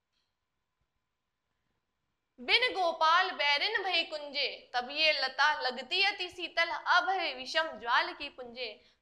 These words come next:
जब श्री कृष्ण मथुरा में, अ, गए थे, उससे पहले जब वो गोकुल में रहते थे तो गोपियों को वहां की जो वातावरण है, वहां का जो पर्यावरण है, बहुत शीतलता देने वाला होता था। लेकिन जब श्री कृष्ण चले गए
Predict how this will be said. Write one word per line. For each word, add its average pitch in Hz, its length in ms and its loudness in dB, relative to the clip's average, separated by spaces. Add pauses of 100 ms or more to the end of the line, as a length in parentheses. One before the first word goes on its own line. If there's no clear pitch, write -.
(120)
जब 339 200 4
श्री 330 260 -2
कृष्ण 339 400 -2
मथुरा 254 560 0
में, 285 180 -2 (160)
अ, 226 240 -2
गए 240 340 2
थे, 294 280 -4 (280)
उससे 427 240 -2
पहले 359 300 0
जब 330 160 -2
वो 349 80 -4
गोकुल 294 460 -4
में 427 100 0
रहते 269 340 -2
थे 254 200 -10 (320)
तो 392 100 -10
गोपियों 311 580 -4
को 427 540 -6 (380)
वहां 294 320 6
की 370 160 -2
जो 415 180 0
वातावरण 339 600 2
है, 381 60 0
वहां 294 200 0
का 302 140 0
जो 381 100 -4
पर्यावरण 285 520 2
है, 370 40 -2
बहुत 339 360 -2
शीतलता 392 600 2
देने 285 300 -2
वाला 262 240 2
होता 233 300 -2
था। 226 160 -12
लेकिन 247 600 -4 (280)
जब 349 220 2
श्री - 220 -4
कृष्ण 339 400 -4
चले 294 400 2
गए 302 180 0